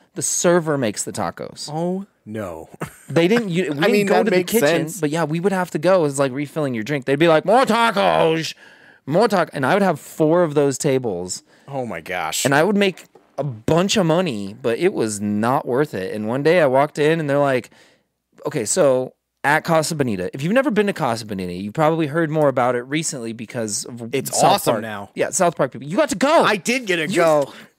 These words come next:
Speaker 2: It was so cool.
Speaker 1: Is, did they, uh, did they, like, upgrade Black Bart's Cave?
Speaker 2: I think actually Black Bart's Cave is filled with seating now. But it is still a pretty fun, like, little cave area.
Speaker 1: You
Speaker 2: Uh,
Speaker 1: can't go in the cave anymore?
Speaker 2: I, I couldn't find a,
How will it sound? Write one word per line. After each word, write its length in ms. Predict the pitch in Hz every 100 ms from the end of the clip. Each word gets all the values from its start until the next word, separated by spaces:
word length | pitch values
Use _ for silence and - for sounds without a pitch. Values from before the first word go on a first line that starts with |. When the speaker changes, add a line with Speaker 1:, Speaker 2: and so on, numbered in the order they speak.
| _
Speaker 2:
It 120 | - 185
was 140 | 170
so 300 | - 208 190
cool. 360 | 151 185 175 139
Speaker 1:
Is, 160 | 165 160 -
did 140 | 180
they, 180 | 190 -
uh, 100 | 127 -
did 140 | 151 156
they, 80 |
like, 220 | 185 185 -
upgrade 320 | 123 202 170
Black 180 | 139 156
Bart's 240 | 151 160
Cave? 440 | - 131 208 - _ _ _ _ _ _ _
Speaker 2:
I 80 | 151
think 240 | - 262
actually 320 | 208 185 - 175
Black 280 | 127 165
Bart's 220 | - 240 -
Cave 300 | - 131 147
is 120 | -
filled 280 | 131 135 127
with 160 | 117
seating 360 | - 139 175 101
now. 220 | 85 - _ _ _ _ _ _ _ _ _ _ _ _ _ _ _ _ -
But 140 | 156
it 80 | 160
is 120 | 190
still 220 | - 214
a 60 | 196
pretty 220 | - 190
fun, 280 | - 156 156
like, 140 | 151
little 240 | 127 139 123
cave 320 | - 127 107
area. 460 | 110 110 101 85 -
Speaker 1:
You 200 | 123 127
Speaker 2:
Uh, 40 | 120
Speaker 1:
can't 200 | 175 190
go 160 | 147
in 60 | 170
the 80 | 165
cave 240 | 156 190
anymore? 320 | 226 262 320 - _ _ _ _ _ _ _ -
Speaker 2:
I, 140 | - _ -
I 120 | - 143
couldn't 280 | - 123
find 280 | - 90 104
a, 140 | 80